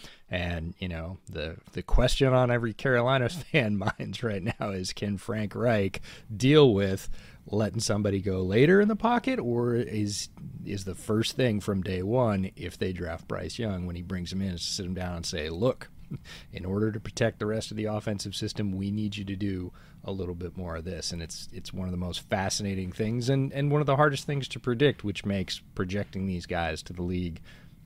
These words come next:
even more difficult. Next category is tenacity or toughness. And I love this one because it's not something you get on highlights for the most part. On highlights, A, you don't see quarterbacks getting slapped around a lot,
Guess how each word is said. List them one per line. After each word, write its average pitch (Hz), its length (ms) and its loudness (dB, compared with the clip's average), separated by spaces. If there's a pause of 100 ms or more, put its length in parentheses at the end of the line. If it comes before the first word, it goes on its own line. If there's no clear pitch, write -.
(140)
even 110 280 6
more 90 160 2
difficult. 85 460 -2 (340)
Next 127 260 4
category 131 600 8
is 101 140 2
tenacity 123 720 0
or 101 100 -2
toughness. - 640 -2 (440)
And 104 100 0
I 101 100 2
love 135 260 6
this 143 180 4
one 131 180 2
because 107 280 2
it's - 180 -6
not 110 460 4
something 110 420 2
you 92 100 0
get 101 340 0
on 95 140 -2
highlights - 640 -2
for - 180 -4
the 85 100 -8
most 78 280 -6
part. - 320 -2
On 85 140 -6
highlights, 123 580 2
A, 120 200 2
you 113 200 2
don't 110 260 -2
see 110 200 -2
quarterbacks 101 580 -4
getting 98 160 -4
slapped 107 400 0
around 95 320 0
a 160 60 4
lot, 185 340 2